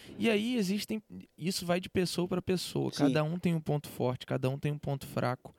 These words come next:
Speaker 1: Então você pega assim, você imagina alguém que não tá firme com Jesus. Aí ele ouve, a pessoa ouve aquela mensagem.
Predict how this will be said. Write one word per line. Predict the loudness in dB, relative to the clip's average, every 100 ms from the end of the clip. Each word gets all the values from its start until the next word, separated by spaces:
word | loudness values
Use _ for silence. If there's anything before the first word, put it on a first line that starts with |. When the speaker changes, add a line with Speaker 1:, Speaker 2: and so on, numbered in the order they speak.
| -20 -20 -12 -6
Speaker 1:
Então | 0 2 2
você | 2 2
pega | 4 4 4
assim, | 2 0 -2 -8 _ _ _ _ -20
você | 0 2
imagina | 4 4 4 4
alguém | 4 2 0
que | 2
não | 0
tá | 2 0
firme | 0 -2 0 2 0
com | 2 2
Jesus. | 4 2 0 -6 -8 -14 _ _ _ _ _ _ _ _ _ _
Aí | 0 2
ele | 4 4 4
ouve, | 4 2 0 -4 -6
a | -4
pessoa | -4 -2 2
ouve | 2 2 -2
aquela | -4 -4 -2
mensagem. | -2 -2 -2 -2 -2 -6